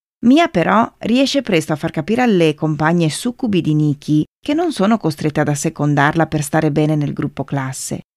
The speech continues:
E alla fine, persino Nikki si farà un esame di coscienza rivelando le sue debolezze,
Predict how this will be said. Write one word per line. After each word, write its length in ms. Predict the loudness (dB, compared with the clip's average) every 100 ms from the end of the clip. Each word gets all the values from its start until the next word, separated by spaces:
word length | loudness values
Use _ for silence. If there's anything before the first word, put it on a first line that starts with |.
| _ _
E 100 | 0
alla 200 | 2 0
fine, 460 | 0 0 0 -2 -8
persino 460 | -4 -4 -2 0 2
Nikki 460 | 4 2 -2 -8 -6
si 140 | -4
farà 260 | -2 0 0
un 80 | 0
esame 300 | 0 0 0
di 100 | -2
coscienza 600 | -4 -4 0 0 0 -2
rivelando 500 | 0 2 4 2 2
le 100 | 0
sue 180 | 0 -2
debolezze, 840 | -2 0 0 -2 -4 -8 -8 -10